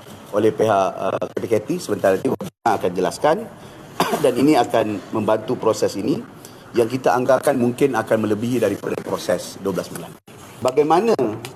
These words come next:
eh, nanti kalau, eh, bagaimana nanti kalau, eh,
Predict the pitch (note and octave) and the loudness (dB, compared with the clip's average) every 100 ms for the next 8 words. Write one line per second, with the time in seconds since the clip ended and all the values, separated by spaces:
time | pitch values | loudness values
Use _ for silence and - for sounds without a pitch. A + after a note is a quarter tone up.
0 | - A2 G#2+ G#2+ A#2+ A#2+ - F#3+ A3 A#3+ | 0 2 4 4 2 0 -2 -4 -4 -12
1 | - - B2+ C3 B2+ B2+ C3 C3+ C#3+ - | -4 2 4 6 6 6 4 0 -2 -14
2 | - - - - - - - - - - | -20 -20 -20 -20 -20 -20 -20 -20 -20 -20
3 | - - - G#2 G#2+ G#2+ G2+ G2 G2+ A#2+ | -20 -20 -2 2 2 4 2 2 2 2
4 | C3+ D#3 E3 C3 - F3+ - A#2+ A#2+ A#2+ | 2 2 2 2 0 -4 0 2 4 4
5 | A#2+ A#2 A#2+ B2 - G#2+ G#2 G#2 G2+ | 4 4 2 -2 0 2 4 4 2